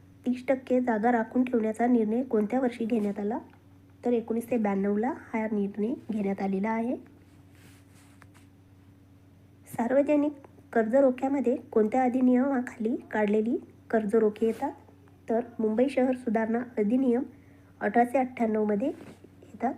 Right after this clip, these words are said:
सार्वजनिक कर्ज रोखे या संज्ञेत कशाचा समावेश होतो?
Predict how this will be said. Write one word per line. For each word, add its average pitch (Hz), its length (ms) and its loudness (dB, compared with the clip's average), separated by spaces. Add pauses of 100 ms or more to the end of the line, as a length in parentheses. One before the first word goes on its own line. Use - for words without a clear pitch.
(2250)
सार्वजनिक 285 760 0
कर्ज 214 240 2
रोखे 254 480 2
या 247 120 0
संज्ञेत 226 420 -2
कशाचा 214 360 -2
समावेश 247 440 0
होतो? 247 320 -4